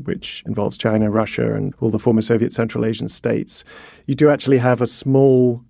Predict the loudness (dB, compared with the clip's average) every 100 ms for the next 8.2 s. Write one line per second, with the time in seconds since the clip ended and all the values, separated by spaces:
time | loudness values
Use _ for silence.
0 | _ 0 4 4 2 0 -12 -4 0 0
1 | 0 -2 0 -2 -4 -8 -4 -6 -4 -10
2 | 0 2 2 -2 -6 -4 -4 -4 -10 -8
3 | -4 -4 -4 -8 -12 -16 -20 -20 -20 -20
4 | _ -4 -4 -2 0 0 -2 -2 -2 0
5 | 0 -2 -2 -2 -2 -6 -8 -6 -6 -6
6 | -12 -4 2 2 2 -4 -10 -6 0 2
7 | 2 0 -4 -4 -2 -6 -4 -2 0 0
8 | -2 -4